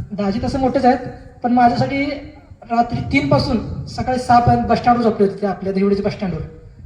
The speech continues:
ती बी अंगावर पांघरायला नव्हतं, काय नव्हतं, मच्छर तसं झोपले होते. कारण काय, फक्त निस्वार्थी आहेत ते, त्यांना वाटलं की आपला मेवणा मोठा झाला पाहिजे किंवा पोलीस झाला पाहिजे, एवढंच निस्वार्थी मन, बाकी माझ्याकडून अपेक्षा बाबा माझ्याकडून ही पाहिजे तसं नाही विषय,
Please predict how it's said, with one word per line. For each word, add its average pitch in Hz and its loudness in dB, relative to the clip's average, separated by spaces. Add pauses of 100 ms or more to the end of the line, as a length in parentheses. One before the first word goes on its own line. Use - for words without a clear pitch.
(140)
ती 220 -4
बी 226 2
अंगावर 226 2
पांघरायला 226 2
नव्हतं, 208 0
काय 214 -2
नव्हतं, 208 0
मच्छर 208 0
तसं 208 -6
झोपले 208 0
होते. 135 -4 (1400)
कारण 247 0
काय, 208 0 (180)
फक्त - -4 (540)
निस्वार्थी 277 4
आहेत - 0
ते, - -10 (360)
त्यांना 240 4
वाटलं 247 2
की 247 -6
आपला 240 2
मेवणा 233 2
मोठा 226 -2
झाला 208 2
पाहिजे 175 -2
किंवा - -8
पोलीस 202 4
झाला 185 0
पाहिजे, - -6 (280)
एवढंच 247 2
निस्वार्थी 233 2
मन, 196 2
बाकी 220 -4
माझ्याकडून 220 0
अपेक्षा 202 -2
बाबा 202 0
माझ्याकडून 196 -2
ही 185 -2
पाहिजे 190 -4
तसं - 0
नाही 208 0
विषय, 175 -8